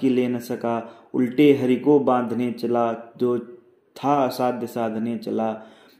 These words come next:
जब नाश मनुज पर छाता है, पहले विवेक मर जाता है। हरि ने भीषण हुंकार किया,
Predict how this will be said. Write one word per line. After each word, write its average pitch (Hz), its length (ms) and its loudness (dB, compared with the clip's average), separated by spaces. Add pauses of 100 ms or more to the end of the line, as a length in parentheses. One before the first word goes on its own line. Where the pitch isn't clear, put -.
(120)
जब 117 260 0
नाश 135 460 2
मनुज 139 320 2
पर 135 180 -2
छाता 117 460 -4
है, 107 220 -8
पहले 113 460 -4
विवेक 113 480 0
मर 113 180 -4
जाता 104 360 -6
है। 104 340 -8 (1300)
हरि 143 220 6
ने 160 200 4
भीषण 135 440 4
हुंकार 127 520 2
किया, 120 540 -2